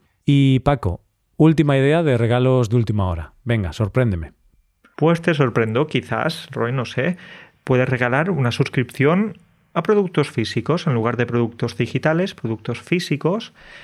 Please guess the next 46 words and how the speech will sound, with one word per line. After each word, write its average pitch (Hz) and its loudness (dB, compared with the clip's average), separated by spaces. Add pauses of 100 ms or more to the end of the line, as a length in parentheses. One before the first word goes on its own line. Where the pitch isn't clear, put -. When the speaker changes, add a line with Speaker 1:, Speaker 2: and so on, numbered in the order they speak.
(180)
Speaker 2:
Entonces 135 -2
van 123 -2
a 110 -4
ser 139 -4
productos 131 -2
que - -8
algunas 104 -4
empresas 147 -2
te 147 0
envían 123 2
a 120 -2
casa 127 -2 (100)
de 156 -4
manera 131 0
periódica. 107 -4 (160)
Por 123 -2
ejemplo, 123 -4 (320)
no 107 -6
sé, 117 -4 (320)
¿te 135 2
gusta 151 2
la 147 2
cerveza, 110 -2
Roy? 110 -2 (100)
Pues 117 -4
contactas 120 -4
Speaker 1:
Mm. - -18
Speaker 2:
con 110 -6
una 120 -2
empresa 113 -4
de, 107 -6
de 104 -6
cerveza, 160 -2
compras 123 -2
una 127 -2
suscripción 120 -4
de 120 -2
ese 127 -4
tipo 156 -2 (320)
y 175 2
te 175 0
envían 147 0
una 131 -4
cajita - -2
de 117 -2
cervezas 135 -4